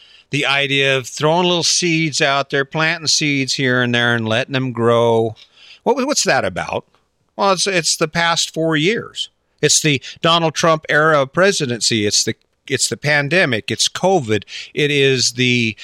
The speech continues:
election fraud. It is the culmination of all of these things put together. And what was the goal? Well, it was just a, remember, it was just a seed they planted. And what happened? Well,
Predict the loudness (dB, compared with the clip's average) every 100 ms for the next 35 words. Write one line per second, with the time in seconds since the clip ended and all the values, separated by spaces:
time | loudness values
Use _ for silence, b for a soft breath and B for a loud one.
0 | B -2 0 0 -2 -2 -2 0 2 2
1 | 0 0 0 -4 -4 -2 0 0 0 0
2 | 0 -2 -4 -8 -4 2 4 4 2 0
3 | -2 -2 -2 0 0 0 -4 B B -4
4 | 0 0 0 -2 0 0 0 -2 0 0
5 | 0 0 0 -2 -2 -2 -2 -4 -2 0
6 | 2 0 -6 _ B B B 0 2 2
7 | 0 0 2 0 0 -6 -4 -2 -2 -2
8 | 0 0 0 -2 -4 -6 -8 -14 -18 -18
9 | -20 -20 _ _ _ -8 -2 0 2 2
10 | -2 -4 -14 -20 _ _ _ _ _ _
11 | _ _ _ _ _ _ -10 -10